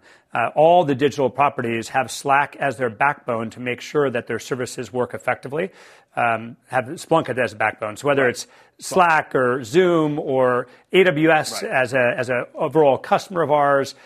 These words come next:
Speaker 1: or a whole host of different Google properties or Facebook, or, so if we all turn digital, uh, that
Speaker 2: Yeah.
Speaker 1: for me falls into the trend we've been seeing, which is I now need to make sense of what's happening, uh, on that digital environment. I need to make
Speaker 2: Okay.
Speaker 1: it resilient. I need to make it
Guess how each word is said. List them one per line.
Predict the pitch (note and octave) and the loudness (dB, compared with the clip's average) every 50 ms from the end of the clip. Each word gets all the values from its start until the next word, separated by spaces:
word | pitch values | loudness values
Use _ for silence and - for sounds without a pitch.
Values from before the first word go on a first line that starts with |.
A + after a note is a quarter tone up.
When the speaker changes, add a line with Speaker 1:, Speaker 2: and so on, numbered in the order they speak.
| - _ _ | -20 _ _
Speaker 1:
or | - C#3+ C#3 C3 C3 | 0 2 2 2 2
a | C3+ B2 | 0 0
whole | - - G3 F3 | 2 2 4 4
host | C3+ D#3 F3 D3 - | 4 2 0 -2 -4
of | D#3+ C3+ | -6 -6
different | - C3+ B2 A2+ | -6 -6 -4 -2
Google | F#3+ A3 E3+ F3+ D3 | 0 2 2 2 2
properties | - D3+ D3 B2+ - C#3 B2+ A#2+ G#2+ | 2 2 0 0 0 -2 -4 -4 -4
or | C3 A#2+ | -6 -4
Facebook, | - G3 G3+ E3 - - - D3 C3+ B2+ - | -2 0 0 0 -2 -2 0 0 0 0 0
or, | - B2+ A#2+ A#2 - - - - - _ | -2 -2 -2 -2 -2 -6 -14 -20 -20 _
so | - - D#3 | -4 0 0
if | D3 - | 2 4
we | F3+ F#3 | 6 6
all | F#3+ G3+ G3+ | 6 6 4
turn | G3+ - - F3+ F3+ E3+ D#3+ C#3 | 0 -2 -2 0 0 0 -2 -2
digital, | A2 C#3 D3 - E3 D#3+ F3+ G3+ A3+ A3 A3 - | -2 -2 -2 -2 0 0 0 0 0 -2 -4 -10
uh, | G3 - - _ _ _ - | -14 -14 -16 _ _ _ -2
that | C3 D3 D3 D#3 D#3 - - | 2 2 2 2 0 -4 -10
Speaker 2:
Yeah. | B2+ A#2 - C#3 C3 | -16 -14 -14 -16 -10
Speaker 1:
for | - - D#3+ | -4 -2 0
me | D3 D#3+ G#3 G#3 F3 D#3 D3 C#3+ | 0 2 2 2 2 2 2 0
falls | B2 - - E3 D3+ C#3+ C3+ - | -2 0 2 2 4 4 2 0
into | D3 C#3 B2 - | -2 -4 -4 -6
the | C3+ B2+ | -6 -8
trend | - - - D3 C3+ B2+ | -6 -4 -4 -2 -2 -2
we've | B2 | -4
been | A#2+ B2 A#2+ | -6 -8 -8
seeing, | - G3 F#3+ D#3 C3+ C3 | -6 -6 -4 -4 -4 -4
which | B2+ A#2 - - | -4 -6 -4 -4
is | C3 B2 B2 A#2+ A#2+ A2+ - - - - - _ - | -2 0 0 0 0 -4 -8 -14 -20 -20 -20 _ 0
I | C#3 C#3 D3 | 0 2 2
now | D#3 D#3 D3+ C#3+ | 2 2 0 2
need | C#3 C#3+ C#3+ C3 G#2+ - | 2 0 0 -2 -4 -4
to | - D3 C3+ | -4 -2 0
make | C3+ C3 B2+ - | 0 -2 -4 -4
sense | - - - F3+ D#3+ D3 - | -4 -2 0 0 0 -2 -4
of | C3+ A#2+ | -4 -4
what's | B2+ A#2+ - | -4 -2 0
happening, | C#3 C3 A#2+ - B2 B2 A#2+ B2 C#3 | 0 0 0 -2 -4 -6 -6 -6 -4
uh, | - C3+ C3 C3+ | -4 -4 -4 -2
on | D3+ C3+ B2 A#2+ | -2 -2 -2 0
that | B2 A#2+ A#2 | -2 -2 -2
digital | C#3 A#2+ - C3+ B2 | -4 -6 -6 -6 -6
environment. | A#2+ A2+ B2 A#2+ A#2 A#2 A#2 A2+ - - - - _ _ - | -4 -2 -2 -2 -2 -2 -6 -8 -10 -14 -20 -20 _ _ -2
I | C#3+ | -2
need | D3 D3+ C#3+ A#2 | 0 0 -2 -2
to | - C#3 | -4 -4
make | C3+ C3+ C#3 | -2 -2 -2
Speaker 2:
Okay. | C#3 | -2
Speaker 1:
it | B2 | -4
resilient. | B2 A#2+ A2 E3 F3 E3+ D3+ C3+ B2 A#2 A2+ - | -4 -2 0 2 2 4 2 2 -2 -4 -4 -6
I | B2 | -4
need | B2 C3 | -4 -4
to | B2 B2 | -4 -4
make | B2+ C3 B2 B2 - | -4 -4 -6 -4 -2
it | C3 A#2+ A#2 - | -2 -2 -4 -4